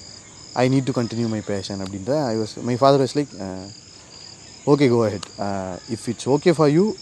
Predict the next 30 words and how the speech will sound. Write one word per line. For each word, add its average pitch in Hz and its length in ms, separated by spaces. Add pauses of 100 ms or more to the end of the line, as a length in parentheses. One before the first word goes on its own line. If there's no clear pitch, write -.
please 135 280
go 123 120
ahead. 135 180 (200)
Uh, 92 240 (1000)
and 110 140 (640)
do-, 131 120 (100)
if 113 80 (120)
don't 180 260
get, 151 220
uh, 113 160 (280)
மறுபடியும் 165 340
ஒரு 147 100
அடி 147 160
வாங்கிட்டு 147 340
வந்து 143 160 (120)
நின்னேன்னா 131 360 (640)
நான் 131 140
ஒன்றும் 139 220
சப்போர்ட் 127 260
பண்ண 120 180
போகிறதில்ல" 101 360
அப்படின்ற 113 300
மாதிரி 127 160 (200)
மூஞ்சில் 131 240
அடிச்ச 110 180
மாதிரி 107 140
சொல்லிட்டாரு. 95 300 (880)
That 127 160
was 151 120
like, 143 100